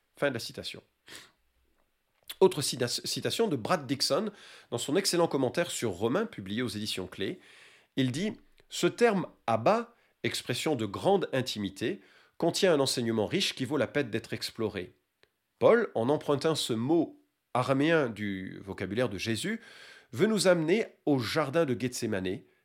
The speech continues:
tel que la scène a été décrite par l'évangéliste Marc. Là, notre Seigneur est saisi d'effroi et d'angoisse, triste jusqu'à la mort.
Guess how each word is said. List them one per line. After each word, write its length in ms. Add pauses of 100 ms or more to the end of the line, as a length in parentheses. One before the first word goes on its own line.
(140)
tel 180
que 120
la 120
scène 460
a 80
été 240
décrite 640
par 100
l'évangéliste 560
Marc. 480 (600)
Là, 360 (120)
notre 200
Seigneur 380
est 60
saisi 420
d'effroi 400
et 60
d'angoisse, 720 (260)
triste 360
jusqu'à 300
la 80
mort. 360